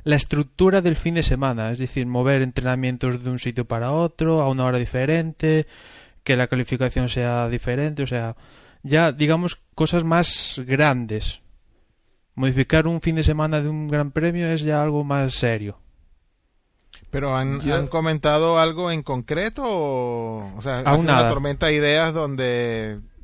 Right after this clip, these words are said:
Speaker 1: Lo,
Speaker 2: ha,
Speaker 1: eso,
Speaker 2: ha, ha sido pe-,
Speaker 1: lo que has dicho
Speaker 2: bosquejos
Speaker 1: tú.
Speaker 2: o, o hay algo concreto
Speaker 1: Lo que has
Speaker 2: en
Speaker 1: dicho
Speaker 2: lo
Speaker 1: tú,
Speaker 2: que
Speaker 1: tormenta de ideas, que aún no ha salido nada de eso.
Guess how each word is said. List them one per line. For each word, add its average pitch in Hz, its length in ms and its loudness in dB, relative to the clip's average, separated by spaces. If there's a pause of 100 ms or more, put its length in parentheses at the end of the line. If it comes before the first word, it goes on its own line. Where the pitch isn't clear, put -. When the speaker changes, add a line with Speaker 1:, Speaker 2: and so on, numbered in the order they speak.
(400)
Speaker 1:
Lo, 147 100 2
Speaker 2:
ha, - 20 -6 (100)
Speaker 1:
eso, 156 300 6
Speaker 2:
ha, 131 40 -2
ha 127 40 -4
sido 151 220 -8
pe-, 156 140 -6
Speaker 1:
lo 147 100 4
que 143 100 6
has 156 120 4
dicho 160 240 4
Speaker 2:
bosquejos 233 60 2
Speaker 1:
tú. 139 100 4
Speaker 2:
o, 131 220 0 (200)
o 143 100 0
hay 143 80 2
algo 147 260 2
concreto 113 760 -6
Speaker 1:
Lo 139 140 6
que 156 60 6
has 160 60 8
Speaker 2:
en 156 60 2
Speaker 1:
dicho 151 180 2
Speaker 2:
lo 151 60 -6
Speaker 1:
tú, 139 140 4
Speaker 2:
que 113 40 -2
Speaker 1:
tormenta 139 380 2
de 143 160 4
ideas, 147 340 4
que - 120 4
aún 151 160 4
no 147 80 0
ha 139 40 -2
salido 131 340 0
nada 123 300 0
de 123 120 0
eso. - 200 -10